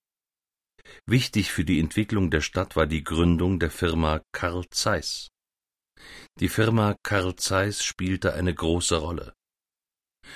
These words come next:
Bedeutende Bauwerke sind die Stadtkirche und das Schloss. Besonders sehenswert ist die Bibliothek. Zu den Sehenswürdigkeiten zählen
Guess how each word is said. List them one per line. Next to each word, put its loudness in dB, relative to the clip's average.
Bedeutende 4
Bauwerke 4
sind 0
die -6
Stadtkirche -2
und -8
das 0
Schloss. -4
Besonders 4
sehenswert 2
ist -6
die -4
Bibliothek. -2
Zu 2
den 6
Sehenswürdigkeiten 0
zählen 0